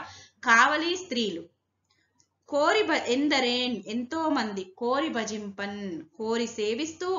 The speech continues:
ఉండగా, ఆ కొలువు కూటము ముందరి వంక ఒప్పు సింగారపు తోట నుండి, ఆ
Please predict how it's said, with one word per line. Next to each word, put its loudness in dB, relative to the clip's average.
ఉండగా, -4
ఆ 6
కొలువు -2
కూటము -2
ముందరి -2
వంక 0
ఒప్పు -4
సింగారపు 0
తోట -4
నుండి, -4
ఆ -2